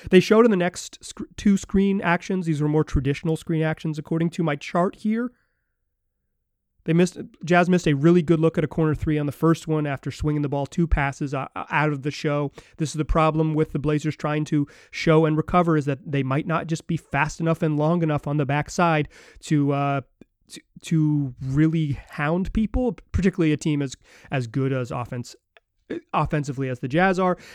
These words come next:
And then in the second one, they, uh, the Blazers hel-, they showed on the screen, pulled in the help a little bit, and one pass away,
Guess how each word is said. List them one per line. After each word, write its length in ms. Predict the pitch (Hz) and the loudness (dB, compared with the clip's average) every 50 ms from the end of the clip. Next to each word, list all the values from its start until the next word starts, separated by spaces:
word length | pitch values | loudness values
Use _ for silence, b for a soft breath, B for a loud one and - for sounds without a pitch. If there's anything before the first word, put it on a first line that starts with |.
| B B | B B
And 100 | 196 196 | 6 6
then 100 | 208 208 | 8 6
in 40 | 202 | 6
the 60 | 185 | 4
second 260 | - 208 185 - 185 | 2 0 0 2 2
one, 180 | 170 170 165 156 B B B 151 - | 2 2 2 0 B B B -2 2
they, 280 | 165 156 151 156 151 147 | 2 4 4 4 2 2
uh, 300 | 139 143 139 139 139 131 - _ _ _ _ - - - _ - | 0 0 0 0 -2 -4 -8 _ _ _ _ -20 -20 -16 _ 0
the 80 | 180 | 0
Blazers 380 | 151 156 160 160 147 151 143 - | 4 6 4 4 4 2 0 -2
hel-, 320 | - - - 180 185 - - | 0 2 4 4 4 4 2
they 140 | 160 160 | 2 2
showed 300 | 151 - - 220 220 214 | 2 4 4 6 6 6
on 60 | 208 202 | 6 4
the 60 | 190 | 2
screen, 400 | - - 208 190 185 180 175 170 | -2 0 0 2 2 2 0 2
pulled 300 | - - 214 214 214 202 | 4 6 6 8 6 6
in 140 | 202 202 190 | 4 4 4
the 60 | 165 | 4
help 220 | 165 180 175 - | 4 2 2 2
a 40 | 175 | 0
little 160 | 165 165 165 | 0 0 0
bit, 220 | 151 156 160 156 160 | 2 2 0 0 0
and 300 | 156 135 135 131 123 127 | -2 -4 -6 -6 -2 2
one 220 | 160 170 175 180 | 4 4 4 4
pass 320 | - - 170 160 151 - | 2 2 2 0 0 -2
away, 400 | - 151 143 143 143 143 143 139 | -2 -2 0 0 0 0 -2 -4